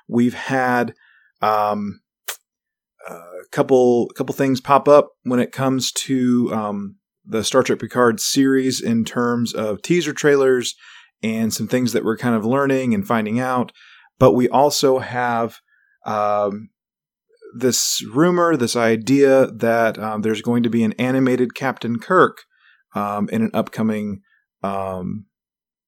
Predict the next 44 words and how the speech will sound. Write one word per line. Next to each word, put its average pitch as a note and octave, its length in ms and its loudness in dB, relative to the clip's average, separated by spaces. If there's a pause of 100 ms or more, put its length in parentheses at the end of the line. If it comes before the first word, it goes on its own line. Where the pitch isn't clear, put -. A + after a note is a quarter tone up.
(720)
animation A2 800 0
and G#2 160 -6
in G#2 80 -8
an A2+ 140 0
upcoming A2 760 -6
show A#2+ 360 4
of G2+ 120 -2
some F#2+ 220 -6
kind, F2+ 380 -10 (440)
um, G#2 220 -4
that G2+ 120 -2
we've G2+ 200 -6
seen G#2 340 -2
kind G#2 140 -4
of G2 100 -6
pop A2 240 -2
up G#2 140 0
in G2+ 80 0
a F#2 80 -2
trailer G2+ 420 -2
here G#2 180 -4
and G2+ 140 -6
there, A#3+ 260 -2 (420)
um, G2 220 -6
on G#2 200 0
the G#2 120 -2
internet. F#2 380 -6 (1160)
Um, G2+ 440 -8 (360)
so A#2+ 480 4 (180)
before F3+ 600 6
we E3+ 160 0
really C#3 320 2
talk C#3+ 420 -2
about A2 540 0
that, A2 240 -2
I A2 60 -4
want C#3 180 -2
to D3+ 40 -2
make C#3+ 200 -2
sure B2+ 260 0
that A2+ 160 -2
we A2+ 140 -4
talk C3 360 -2
about, G#2 460 -2